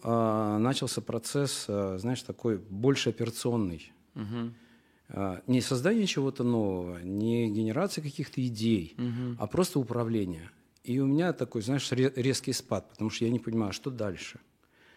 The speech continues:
Speaker 1: А что дальше? И вот это дальше стало приводить вот к этому эмоциональному выгоранию, когда ты начинаешь, а, потреблять кучу разной всякой информации, и вот на тебя все это валится, валится, валится, а сил как бы нет.
Speaker 2: Мгм.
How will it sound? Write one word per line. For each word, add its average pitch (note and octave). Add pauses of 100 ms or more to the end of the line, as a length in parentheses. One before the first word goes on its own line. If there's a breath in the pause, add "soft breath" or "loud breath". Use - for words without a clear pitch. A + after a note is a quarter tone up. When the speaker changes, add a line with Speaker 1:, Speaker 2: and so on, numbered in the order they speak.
(300 soft breath)
Speaker 1:
А -
что -
дальше? G2 (420 soft breath)
И B2
вот B2+
это C#3+
дальше C#3+
стало B2
приводить A#2
вот G#2
к -
этому A2+
эмоциональному A2
выгоранию, G#2
когда -
ты G2+
начинаешь, A2 (400 loud breath)
а, G2+ (160)
потреблять B2
кучу C3+
разной A#2+
всякой A#2+
информации, C#3
и B2
вот A#2
на A#2
тебя A2+
все G#2+
это G#2+
валится, A2
валится, A2+
валится, D#3+ (280 loud breath)
а A2
сил D#3+
как C3
бы G#2+
нет. F2 (180)
Speaker 2:
Мгм. C3